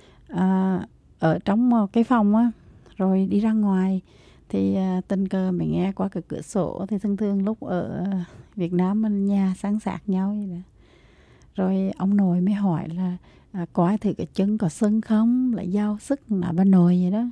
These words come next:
Đại khái là như vậy. Thì em thấy cái tình thương rất là, à, sâu sắc, à, nhưng mà không bao giờ thể hiện ra bên ngoài. Thì cái từ đó thì,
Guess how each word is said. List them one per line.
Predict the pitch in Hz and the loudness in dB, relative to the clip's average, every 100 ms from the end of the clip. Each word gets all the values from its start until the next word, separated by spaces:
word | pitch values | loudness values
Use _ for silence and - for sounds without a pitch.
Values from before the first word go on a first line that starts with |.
| - | -8
Đại | - 165 | -6 -6
khái | - - 185 | -4 -4 -4
là | 196 | -2
như | 214 220 | 0 0
vậy. | 180 180 | 0 -4
Thì | - 196 | -4 -4
em | 202 202 | -2 -4
thấy | 214 180 - - | -6 -8 -10 -8
cái | 214 | -4
tình | 214 185 | 0 0
thương | 190 208 214 226 208 180 | 0 0 2 0 -2 -2
rất | 170 208 - | -4 -6 -4
là, | 190 165 165 - - - - - - - | -2 -2 -4 -8 -20 -20 -20 -20 -20 -10
à, | 147 156 160 - - - _ _ _ _ _ | -6 -6 -6 -14 -20 -20 _ _ _ _ _
sâu | - 220 233 | -4 -2 0
sắc, | 262 - _ _ _ _ | -2 -6 _ _ _ _
à, | - 107 147 | -10 -6 -2
nhưng | 185 220 | 0 2
mà | 175 | 0
không | - 214 | 0 0
bao | 220 | 2
giờ | 185 - | 0 -2
thể | 175 | -4
hiện | 156 160 160 156 | -2 -4 -4 -4
ra | |
bên | 170 202 | -4 -2
ngoài. | 202 180 170 160 - - - _ - | -2 -2 -4 -6 -14 -20 -20 _ -2
Thì | 190 | 0
cái | 202 | 0
từ | 214 180 175 | 0 0 2
đó | 160 147 151 175 | -2 -4 -6 -4
thì, | 190 175 170 - | -2 -2 -4 -6